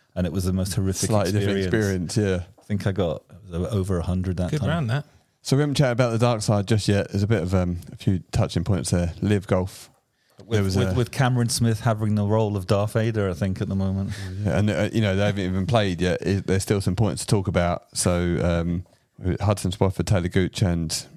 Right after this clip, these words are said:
Speaker 2: Matt Jones, they tried to get a restraining o-, order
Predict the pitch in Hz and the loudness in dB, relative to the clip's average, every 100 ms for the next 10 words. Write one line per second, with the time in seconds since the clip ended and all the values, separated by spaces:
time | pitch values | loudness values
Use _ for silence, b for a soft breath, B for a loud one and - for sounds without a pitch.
0 | _ 101 101 - 101 107 110 - - _ | _ -6 -4 0 0 0 -4 -8 -14 _
1 | _ _ _ _ _ 92 95 104 90 - | _ _ _ _ _ -2 0 0 0 0
2 | 90 85 85 _ 107 67 85 - 107 98 | 0 0 -2 _ 0 2 0 2 2 2
3 | 90 92 - 90 90 87 85 | 0 0 0 0 2 0 0